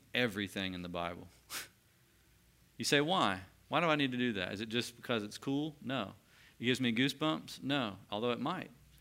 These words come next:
Here's why. If you don't get lost in the love of Jesus Christ for your soul,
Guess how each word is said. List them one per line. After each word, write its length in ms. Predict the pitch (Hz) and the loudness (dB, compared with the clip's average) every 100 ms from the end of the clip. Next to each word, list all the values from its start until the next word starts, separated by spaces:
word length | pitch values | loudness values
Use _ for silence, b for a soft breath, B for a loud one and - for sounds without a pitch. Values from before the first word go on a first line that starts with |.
| B B B B B B - | B B B B B B 2
Here's 240 | 185 208 | 4 4
why. 160 | 107 - - - - - - - - - - B B - | 0 -8 -14 -20 -20 -20 -20 -20 -20 -20 -20 B B -2
If 240 | 127 - | -2 0
you 340 | 135 190 220 208 | 0 2 4 4
don't 360 | 156 175 156 | 4 2 2
get 240 | 139 143 127 | 2 2 2
lost 1080 | 117 123 143 147 123 95 - - - - - - - - - B B | -2 2 4 6 6 4 2 2 0 -2 -8 -20 -20 -20 -20 B B
in 120 | 135 127 | -2 2
the 100 | 113 | 2
love 340 | 113 123 131 | 4 6 6
of 140 | 127 | 4
Jesus 380 | 110 117 110 110 | 4 4 4 2
Christ 380 | - 110 107 101 | 0 4 4 2
for 100 | - | -2
your 200 | 101 107 | -2 -2
soul, 440 | - 117 120 151 | 0 2 2 -2